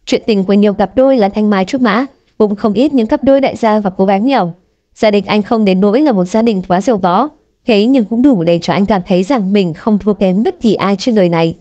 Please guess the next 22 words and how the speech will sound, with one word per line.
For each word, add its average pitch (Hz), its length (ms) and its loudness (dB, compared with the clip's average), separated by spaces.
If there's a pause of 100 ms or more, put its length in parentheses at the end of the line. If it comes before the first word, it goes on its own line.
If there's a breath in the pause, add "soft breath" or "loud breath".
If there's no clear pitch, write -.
(220)
Còn 269 240 0
người 240 140 2
yêu 330 140 0
anh 285 240 0
thì 247 140 -2
lại 180 180 0
hoàn 175 160 -2
toàn 175 160 -2
khác, 226 240 -4 (260)
bởi 240 180 2
vì 214 180 0
cô 196 160 -2
ấy 208 220 2
là 320 100 0
một 190 180 0
cô 214 100 2
gái 196 220 0
vô 277 280 -2
cùng 185 200 0
tốt, 370 180 -2
ngoại 269 280 0
trừ 175 260 -2